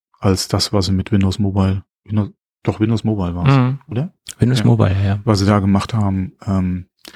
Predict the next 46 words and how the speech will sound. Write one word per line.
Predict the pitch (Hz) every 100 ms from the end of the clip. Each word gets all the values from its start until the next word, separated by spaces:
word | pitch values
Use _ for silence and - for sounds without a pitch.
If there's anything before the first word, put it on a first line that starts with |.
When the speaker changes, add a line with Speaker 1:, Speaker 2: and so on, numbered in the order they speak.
| - -
Speaker 1:
aber | - 110
da | 127
hat, | 139
glaub | 139 123
ich, | -
damals | 123 123 -
eins | 113 -
zum | 107 101
anderen | 104 107
geführt, | 98 - 95 98 -
äh, |
auch | 98 98 98 101 98 110
mit, | 101 - - 110
äh, | 104 101 98 98 - -
Windows | 104 104 110 110 104 -
arm, | 104 107 120 117
was | 110
sie | 110
damals | 107 107 107 98 -
hatten | - 113 107
und, | 110 101 98
äh, | 107 101 98 95 - - - - - _ -
dem | 107 98 98 98 95
Windows, | 110 117 113 104 -
was | 104 95
ja | 104
dann | 104 101 101 101 - _ _ _ _ _ _ _ _ - -
doch | 107 -
nicht | 107 - -
so | 107 117 107
Windows | 107 107 104 95
war, | 98 98 117 113 101
weil | 98 101
einfach | 101 - 95 - _ _ _ -
arm | 101 104 110
oder | 101 98
die | 95
Windows-Entwicklung | 107 120 113 104 - 101
für | - 113
arm | 107 101
noch | 104
nicht | 104 101
so | 95
weit | 95 95 98
war, | 101 107 101
ja, | 92 98